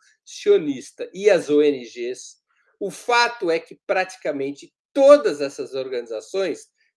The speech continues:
tanto as federativas quanto as ongs, todas essas organizações operam dentro do mesmo campo, que tem na defesa do Estado de Israel e do regime sionista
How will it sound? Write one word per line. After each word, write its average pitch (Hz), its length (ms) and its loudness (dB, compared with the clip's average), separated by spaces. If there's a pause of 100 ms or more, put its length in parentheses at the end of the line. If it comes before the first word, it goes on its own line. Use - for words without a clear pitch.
(120)
tanto 202 420 6
as - 220 -4
federativas 185 1400 -2 (340)
quanto 151 680 -4 (140)
as 131 600 -4 (380)
ongs, 175 680 0 (440)
todas 208 440 2
essas 156 280 -10
organizações 139 800 -10 (160)
operam 180 1000 -4
dentro 170 460 -6
do 147 120 -10
mesmo 147 680 -10 (140)
campo, 143 760 -4 (440)
que 170 100 -18
tem 143 220 -4
na 135 120 -4
defesa 202 680 0
do 170 100 -12
Estado 147 420 -6
de 135 80 -6
Israel 117 520 -10
e 117 80 -20
do 135 100 -12
regime 131 400 -12
sionista 151 720 -10